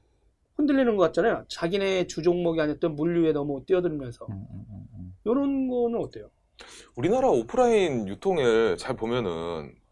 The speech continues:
Speaker 3: 좀, 글쎄요, 단정 짓기는 어렵지만 오프라인 유통의 강자 보면 이마트, 롯데,
Speaker 1: 음. 네네.
Speaker 3: 신세계, 아니, 아, 신세계 이마트죠.
Speaker 1: 네네.
Speaker 3: 롯데 보면은 대기업들이에요.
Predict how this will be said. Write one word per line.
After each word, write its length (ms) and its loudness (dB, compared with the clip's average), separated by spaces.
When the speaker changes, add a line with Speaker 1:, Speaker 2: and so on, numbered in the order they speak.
Speaker 3:
좀, 400 -14
글쎄요, 520 -10
단정 280 -2
짓기는 300 -2
어렵지만 800 -2
오프라인 300 4
유통의 200 0
강자 200 0
보면 260 0
이마트, 460 -4
롯데, 520 2
Speaker 1:
음. 60 -10
네네. 140 -10
Speaker 3:
신세계, 540 -2
아니, 200 -2
아, 460 -8
신세계 360 -4
이마트죠. 460 -6
Speaker 1:
네네. 320 -8
Speaker 3:
롯데 320 -2
보면은 480 -10
대기업들이에요. 840 -4